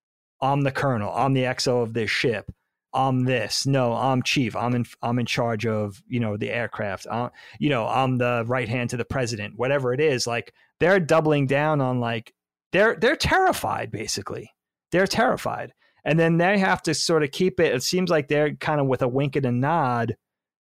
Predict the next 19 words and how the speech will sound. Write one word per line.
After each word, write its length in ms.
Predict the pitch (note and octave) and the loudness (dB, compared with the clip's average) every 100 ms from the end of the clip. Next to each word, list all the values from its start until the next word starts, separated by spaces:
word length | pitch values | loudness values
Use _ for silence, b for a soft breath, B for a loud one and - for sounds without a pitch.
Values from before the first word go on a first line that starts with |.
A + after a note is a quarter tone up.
| _ _ | _ _
gonna 200 | D3 C3 | 0 0
keep 280 | - D#3+ D3+ | 0 0 0
it 180 | C3+ - | -2 -4
to 180 | - C#3 | 0 0
themselves, 640 | B2 - F3 D3+ B2+ A#2+ | 0 0 2 2 0 -2
to 120 | - | -2
the 80 | B2+ | -2
four 280 | - D#3 E3 | 0 2 2
of 60 | C3 | 2
them, 180 | A2+ A#2 | 0 0
and 100 | A#2+ | -2
just 160 | A#2+ | -4
kind 160 | C3+ A#2 | -2 -2
of 120 | A2 | -2
reintegrate 760 | A#2 C3 - C3+ D#3 C#3+ B2 A#2+ | -4 -4 -4 -6 -4 -4 -4 -4
themselves 460 | A2+ - A#2 A2+ | -4 -2 -4 -4
into 240 | A2 G#2+ B2 | -6 -8 -4
their 180 | B2+ | -2
positions. 880 | B2 B2 A2 G3 - C3 A#2+ A#2 - | -2 -4 0 0 0 0 0 -2 -6